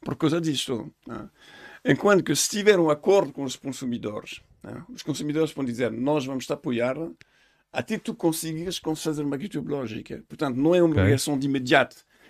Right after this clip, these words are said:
Speaker 1: é permitir que o agricultor vai evoluir, evoluir para uma agricultura, para, para a agroecologia,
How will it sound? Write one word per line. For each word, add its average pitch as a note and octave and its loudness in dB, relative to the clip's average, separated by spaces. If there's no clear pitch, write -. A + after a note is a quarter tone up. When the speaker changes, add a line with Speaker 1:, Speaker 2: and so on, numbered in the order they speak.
Speaker 1:
é C#3 0
permitir F3+ 2
que - -2
o C3 2
agricultor C#3 -2
vai D3+ 2
evoluir, F3 2
evoluir D#3+ 0
para C#3 -2
uma B2+ -2
agricultura, C3+ -4
para, A#2+ -4
para B2+ -6
a B2+ 0
agroecologia, A#2+ -6